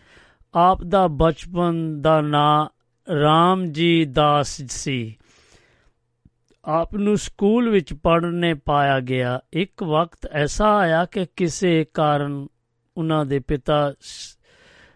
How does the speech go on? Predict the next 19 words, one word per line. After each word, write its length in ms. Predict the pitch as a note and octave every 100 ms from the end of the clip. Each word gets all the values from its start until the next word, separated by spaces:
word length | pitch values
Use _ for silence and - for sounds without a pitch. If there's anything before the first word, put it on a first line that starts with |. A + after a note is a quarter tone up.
| _ _
ਜੋ 380 | C#3 B2+ D#3+ E3
ਕਿ 280 | - E3 D3+
ਸਾਹੂਕਾਰਾ 920 | - - D3+ D3+ C3+ D3 C#3+ C#3 C3 - _ _ _ -
ਕੰਮ 240 | D3+ D3+
ਕਰਦੇ 420 | C#3 D3 C3 D3+
ਸੀ, 360 | C#3+ - D3+ C#3+ -
ਉਹਦੇ 260 | E3+ D#3
ਵਿੱਚ 260 | D3 C#3 - -
ਘਾਟਾ 320 | D3 - C3
ਪੈਣ 360 | B2 D3 C#3 C#3
ਨਾਲ 460 | C3+ C3+ B2+ B2+ C3 _
ਕਾਫੀ 600 | D#3+ D3 - D#3+ C#3+ C#3
ਨੁਕਸਾਨ 680 | C3+ C3+ - - C#3 C3+ C#3
ਹੋਇਆ 440 | A#2+ C3 B2 A#2 B2 _ _ - - - _ _
ਤੇ 200 | - D3
ਘਰ 380 | C3 - D#3+ A#2+
ਵਿੱਚ 340 | B2+ C#3+ -
ਗਰੀਬੀ 880 | D3 B2 D3+ D3+ C#3+ A#2+ D3+ D3 C#3+ - _ _ _ _
ਨੇ 340 | E3 D3 C#3+